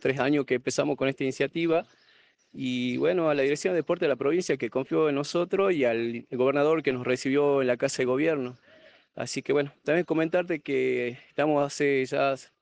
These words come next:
un buen tiempo trabajando en el desarrollo de lo que es el canotaje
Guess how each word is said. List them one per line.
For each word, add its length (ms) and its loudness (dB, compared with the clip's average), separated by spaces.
un 140 -4
buen 160 0
tiempo 320 0
trabajando 440 2
en 60 0
el 100 0
desarrollo 680 0
de 240 0
lo 120 -2
que 140 -2
es 60 0
el 60 -2
canotaje 760 -2